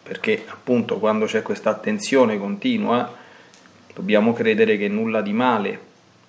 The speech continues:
può entrare nella divina volontà. Eh, questo non significa, mi raccomando,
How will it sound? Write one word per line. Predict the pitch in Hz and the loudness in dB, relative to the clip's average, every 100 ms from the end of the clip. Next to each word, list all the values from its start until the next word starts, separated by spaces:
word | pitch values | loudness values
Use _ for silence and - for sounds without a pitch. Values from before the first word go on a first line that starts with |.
| _ _ _ _ _ - | _ _ _ _ _ -4
può | 107 | -2
entrare | 104 98 117 113 101 | -2 0 2 2 0
nella | 98 95 | -6 -8
divina | 98 107 104 | -6 -4 -2
volontà. | 98 101 98 - 104 - - _ - | -2 -4 -6 -8 -8 -10 -16 _ -8
Eh, | 95 - - | -8 -8 -8
questo | - 110 - | 0 0 0
non | 110 107 | -2 -2
significa, | - 117 110 104 104 110 107 - - - | -2 -2 -2 -2 -2 0 -2 -4 -16 -18
mi | - | -6
raccomando, | 101 98 - 107 104 101 101 104 - - | -4 -2 -2 -2 0 -2 0 0 -2 -10